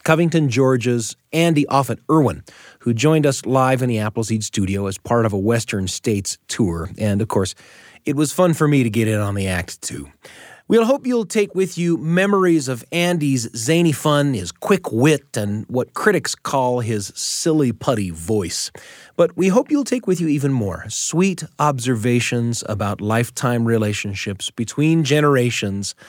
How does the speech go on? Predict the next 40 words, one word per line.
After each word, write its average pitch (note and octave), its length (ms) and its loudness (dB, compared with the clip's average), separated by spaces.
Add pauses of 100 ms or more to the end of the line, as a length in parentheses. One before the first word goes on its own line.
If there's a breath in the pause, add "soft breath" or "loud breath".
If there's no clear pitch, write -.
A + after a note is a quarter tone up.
(460 loud breath)
that - 120 0
will E3 140 2
have E3+ 220 2
you E3+ 100 0
thinking E3 420 0
about C#3 300 0
some C#3+ 220 0
of D#3 80 0
the E3 80 -4
people A#2+ 380 -4
who A#2+ 180 0
are B2 100 0
important C3 520 -2
to D3 60 0
you. D3 440 0 (880)
As B2+ 140 4
those E3+ 200 4
thoughts G2 320 -4
come, C3+ 400 -8 (580 loud breath)
mark A3 360 0
them. - 260 -12
Make D#3+ 180 0
a G#3 60 -2
point B3+ 240 2
of A3+ 80 0
sharing B2 540 0
them. D#2+ 180 -16 (260)
We D#3 140 4
feel D3 240 0
like B2+ 200 -2
that A#2 180 -2
kind A#2 180 -2
of A2+ 80 -4
sharing F2+ 440 -2 (340 soft breath)
can F#2 180 -2
make G#2+ 180 0
for - 140 -2
memories G#2 640 2
that F#2+ 140 -6
last F#2+ 500 -2